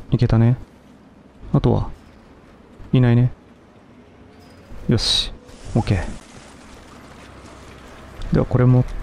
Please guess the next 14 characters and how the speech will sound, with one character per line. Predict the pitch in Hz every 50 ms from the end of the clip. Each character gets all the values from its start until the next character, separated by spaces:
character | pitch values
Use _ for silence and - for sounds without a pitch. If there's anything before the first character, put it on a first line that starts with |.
| - - -
て、 | 117 113 107 98 - - - - - - - - - - - - - - - - - - - - - - - - - - - - - - - - - - - - - - - - - - _ _ _ _ _ _ _ _ _ _ _ - -
ま | - 156 175
ず | 180 - 123
は | - -
こ | - 131 127
の | 135 147 143
上。 | 135 131 127 147 - - - - - - - - - - - - - - - _ _ - - - - - - - - - - - - - - - - - - - - - - - - - - - - -
え | 113 113 113
ー | -
と | - -
ね、 | 113 110 98 - - - - -
な | - 127
ん | 123 127
か、 | - 107 98